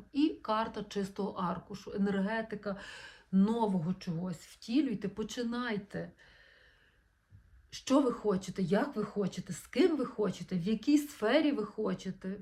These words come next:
все залежить тільки від вас. Майте. Всесвіт дає вам таку можливість.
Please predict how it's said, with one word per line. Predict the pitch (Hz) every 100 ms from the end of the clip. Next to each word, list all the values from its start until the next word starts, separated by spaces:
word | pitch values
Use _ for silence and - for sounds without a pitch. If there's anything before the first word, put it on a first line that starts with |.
| -
все | - 233 269
залежить | 240 208 208 220 -
тільки | 247 233 220
від | 196 175
вас. | 180 180 185 _ _ _ -
Майте. | 190 190 185 - 202
Всесвіт | - - 302 - 254 190
дає | 185 196 220
вам | 220 202
таку | 196 - 240 247 240 - - -
можливість. | 190 202 196 202 196 175 170 -